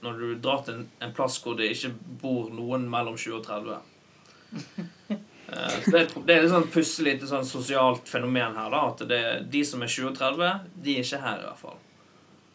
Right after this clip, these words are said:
Eh, så det er litt utfordrende. Når det er sagt, eh, så var det jo også en grunn til at jeg gjorde det, foruten å få meg en jobb da,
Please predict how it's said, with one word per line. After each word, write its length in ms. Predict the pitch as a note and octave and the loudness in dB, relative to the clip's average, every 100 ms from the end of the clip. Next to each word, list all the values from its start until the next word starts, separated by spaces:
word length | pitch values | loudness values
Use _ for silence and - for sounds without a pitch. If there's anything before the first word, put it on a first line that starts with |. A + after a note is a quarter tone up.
| _ - _ _ - | _ -20 _ _ -12
Eh, 380 | - A2+ A2+ A2+ - | -6 -2 -2 -2 -2
så 160 | - C#3 | -4 2
det 100 | F#3 | 6
er 240 | D#3+ G2+ A#2+ | 6 6 2
litt 160 | F#3 - | 2 2
utfordrende. 480 | E3 A#2 G#2 B1+ - - - - - - | 0 -4 -6 -8 -10 -16 -20 -20 -20 -6
Når 160 | D3+ - | -4 6
det 80 | G#3 E3 | 8 8
er 80 | |
sagt, 560 | - G3+ - - - - - - - | 6 4 4 -4 -6 -8 -10 -20 -2
eh, 300 | C3 C#3 C#3+ - | 2 4 2 2
så 300 | - G#3 E3+ C3 B2 B2 - - - - - - - - - - - - - | 0 4 6 6 4 0 -10 -20 -20 -20 -20 -20 -20 -20 -20 -20 -20 -20 -2
var 240 | D#3 F#3 | 6 6
det 80 | C#3+ | 6
jo 100 | C3 | 2
også 580 | C#3 E3 - _ _ - | 0 -2 -10 _ _ -6
en 120 | D3 D#3 | 0 4
grunn 180 | F#3 | 4
til 80 | C#3+ | 4
at 80 | C3+ | 4
jeg 80 | C3 | 2
gjorde 260 | C3 D3 B2+ | 2 2 2
det, 80 | A2 G#2 - | 0 -6 -8
foruten 480 | - C#3 B2+ D3 C3 | -2 -2 -2 -2 -2
å 80 | A#2 | -2
få 180 | A2+ B2 | -2 -2
meg 100 | A2+ | 0
en 100 | C#3 | 0
jobb 140 | G#3+ | 0
da, 80 | F3 | 0